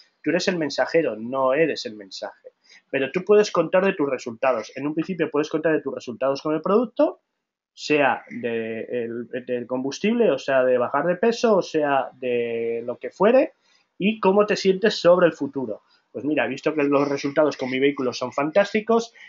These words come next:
y además mi futuro me dice que yo tengo mucha ce-, gente cercana que consume mucho gasoil y gasolina y este producto le va a hacer,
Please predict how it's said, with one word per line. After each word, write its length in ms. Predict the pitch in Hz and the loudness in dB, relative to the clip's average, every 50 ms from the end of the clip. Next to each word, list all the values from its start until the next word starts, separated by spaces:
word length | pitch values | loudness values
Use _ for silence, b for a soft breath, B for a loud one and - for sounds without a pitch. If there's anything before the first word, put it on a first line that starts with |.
| B B - | B B 0
y 80 | 143 | 0
además 320 | 135 135 135 156 165 143 160 | 2 2 2 2 0 2 0
mi 100 | 151 139 | -2 -2
futuro 500 | - 143 139 - 156 165 160 156 156 151 | -4 -8 -4 0 2 2 4 4 2 2
me 120 | 151 147 | 0 2
dice 300 | 147 156 151 - 170 165 | 2 2 2 0 -4 -2
que 180 | - 135 127 127 | -2 -4 -2 0
yo 160 | 147 143 139 | -2 -2 -2
tengo 180 | 143 131 127 | -4 -8 -8
mucha 220 | 120 135 - - 151 | -10 -8 -4 -4 -2
ce-, 220 | - 165 156 156 - | -2 -2 -6 -6 -6
gente 300 | - - 151 143 156 143 | -4 -4 -2 -2 -2 -4
cercana 380 | - 147 135 - 156 147 135 120 | -4 -6 -2 -2 -2 -2 -2 -4
que 80 | - 110 | -6 -10
consume 400 | - 107 - - 135 127 127 117 | -12 -12 -10 -10 -10 -8 -8 -8
mucho 340 | 110 120 127 123 - 139 131 | -8 -8 -8 -6 -4 -4 -2
gasoil 360 | 139 139 139 - 151 147 143 | -2 -2 0 0 0 2 2
y 40 | 143 | 2
gasolina 580 | 151 156 151 170 170 175 190 190 202 220 220 b b b b b b | 2 2 0 0 0 0 0 2 0 0 0 b b b b b b
y 80 | - 147 | -4 -4
este 180 | 147 - 175 160 | 0 0 -2 0
producto 340 | 165 151 151 151 - 175 | 2 0 0 2 2 2
le 140 | 160 143 131 | 2 4 4
va 100 | 127 131 | 2 2
a 40 | 135 | 2
hacer, 300 | - - 139 147 156 | 0 -2 -4 -4 -4